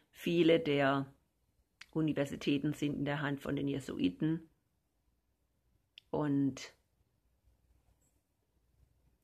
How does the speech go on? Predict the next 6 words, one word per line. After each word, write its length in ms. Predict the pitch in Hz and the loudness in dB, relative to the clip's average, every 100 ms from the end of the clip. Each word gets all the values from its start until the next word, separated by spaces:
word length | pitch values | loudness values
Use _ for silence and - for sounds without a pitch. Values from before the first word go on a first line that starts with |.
| _ | _
auch 340 | - 151 170 - | 6 8 6 2
die 460 | - 160 151 143 143 - - | -2 2 4 4 2 -12 -14
Protestanten 800 | - 143 143 - 160 170 135 147 | -2 0 0 6 8 8 2 0
haben 320 | 139 139 139 | 0 0 -2
ihre 240 | 139 131 | -2 -2
Kinder 480 | 139 - 139 135 123 | -4 0 2 2 -2